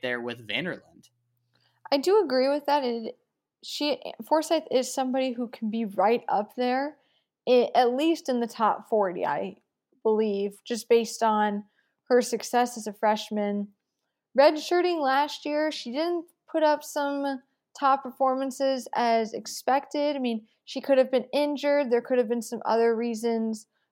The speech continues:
Speaker 2: for why she redshirted the season. We don't know. And that kind of makes her a wild card going into the season, especially for Michigan, because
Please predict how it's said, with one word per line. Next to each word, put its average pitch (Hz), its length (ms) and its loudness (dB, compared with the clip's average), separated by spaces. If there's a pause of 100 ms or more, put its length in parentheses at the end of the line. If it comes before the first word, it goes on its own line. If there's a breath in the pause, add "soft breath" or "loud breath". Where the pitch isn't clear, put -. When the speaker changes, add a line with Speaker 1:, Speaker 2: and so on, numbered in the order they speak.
(140)
Speaker 2:
for 226 120 2
why 214 360 6
she 220 600 -2 (720)
redshirted 226 640 4
the 220 80 -2
season. 226 640 -2
We 214 120 0
don't 202 260 0
know. 208 500 2 (580)
And 214 720 0 (920)
that 233 300 2
kind 285 280 0
of 277 400 4
makes 269 280 -4
her 254 140 2
a 233 60 6
wild 247 460 4
card 294 320 0
going 277 240 -2
into 277 160 -4
the 269 140 -4
season, 277 420 -6
especially 220 580 0
for 214 160 -6
Michigan, 233 640 0
because 202 400 0